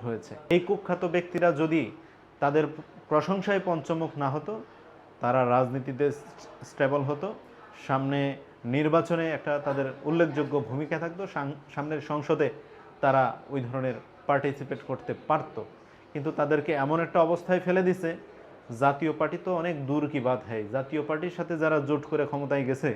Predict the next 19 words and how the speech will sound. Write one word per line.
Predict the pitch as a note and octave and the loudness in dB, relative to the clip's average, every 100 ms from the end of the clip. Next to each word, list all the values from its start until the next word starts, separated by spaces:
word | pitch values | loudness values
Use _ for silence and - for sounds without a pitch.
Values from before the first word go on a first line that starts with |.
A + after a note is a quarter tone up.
| - - - - - - - | -4 -18 -20 -20 -20 -14 -2
এদের | D3 F3 E3+ | 4 6 6
মতো | E3+ F3+ | 2 2
লঙ্গর | D3 C#3+ D#3+ E3+ D#3 | 2 4 4 6 6
ভঙ্গর | D3+ F3+ F3 | 4 2 2
একটা | D#3 D#3 C#3 | 2 0 0
অবস্থায় | B2+ A#2+ C3 | 0 -4 -6
ফেলে | A#2 A#2 | -4 -2
দিছে। | G#2 G2 A2+ - - - - - - | -4 -8 -14 -20 -20 -20 -20 -18 -8
এখন | B2 D#3+ F3 E3 - | -4 2 2 0 -4
এনসিপি | D3 D#3+ F3+ F3 E3+ | -4 -2 -4 -4 4
দাঁড়াইলে | E3 E3 D#3+ C#3 F#2 - - - - C3+ | 8 8 8 4 -2 -8 -16 -18 -12 -8
এনসিপির | C3+ D3 D#3 - - | -6 -4 -6 -6 -2
একজন | C#3+ C3+ D#3 D#3 | -2 0 -2 -2
সিট | - D#3 - | -4 -6 0
পাওয়ার | C#3+ C#3 | 2 2
মতো | C3 C#3+ | 0 -4
সক্ষমতা | - C3+ - B2+ C3 C#3 | -6 -6 -6 -8 -4 -6
এনসিপির | A2+ A#2 C3 | -6 -10 -10
নাই। | A2+ G#2 G#2 | -8 -6 -6